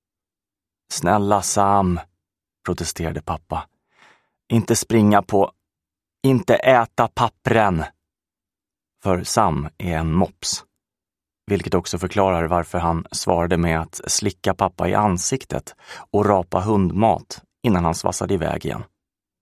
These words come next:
Jag stod kvar med mammas hemliga jullåda, som alltså stått på vinden i flera år. Såg hur pappa tvekade innan han inspekterade den upphittade kartan.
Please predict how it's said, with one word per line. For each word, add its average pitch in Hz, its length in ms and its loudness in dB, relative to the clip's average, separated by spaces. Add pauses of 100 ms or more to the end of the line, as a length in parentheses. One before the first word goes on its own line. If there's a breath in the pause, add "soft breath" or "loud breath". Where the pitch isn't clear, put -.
(1040)
Jag 92 120 0
stod 85 180 -8
kvar 90 300 2
med 80 160 -4
mammas 85 480 -2
hemliga 87 420 0
jullåda, 87 720 0 (600)
som 101 160 0
alltså 90 280 0
stått - 380 -6
på 90 120 -10
vinden 90 520 0 (280 loud breath)
i 101 120 -6
flera 92 420 0
år. 98 400 -4 (840)
Såg 107 380 0
hur 82 120 -2
pappa 87 400 -4
tvekade - 760 -6 (540)
innan 101 240 2
han 92 300 0
inspekterade 98 840 -4
den 92 300 -4
upphittade 92 600 -4
kartan. - 460 -4